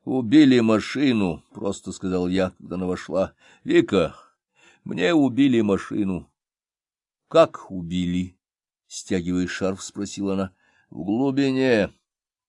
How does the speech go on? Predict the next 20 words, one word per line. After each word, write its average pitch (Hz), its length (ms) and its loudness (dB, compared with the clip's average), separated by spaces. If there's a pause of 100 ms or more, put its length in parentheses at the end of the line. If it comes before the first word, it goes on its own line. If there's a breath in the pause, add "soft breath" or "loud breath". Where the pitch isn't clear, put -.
(300)
Из 135 280 0
оружия 101 520 4
второго 95 460 0
поколения. 95 720 -2
Повредили 104 580 2
и 95 120 0
железо». 95 680 -2 (1120)
Вика 82 280 -12
присела 85 380 -6
рядом, 90 480 -4 (800)
заглянула 87 460 -2
мне 90 160 -2
в 85 80 -6
глаза, 90 580 0
потом 87 300 -10
посмотрела 87 400 -6
в - 60 -12
компьютерное 87 600 -8
нутро, 87 680 -4
улыбнулась. 90 760 -6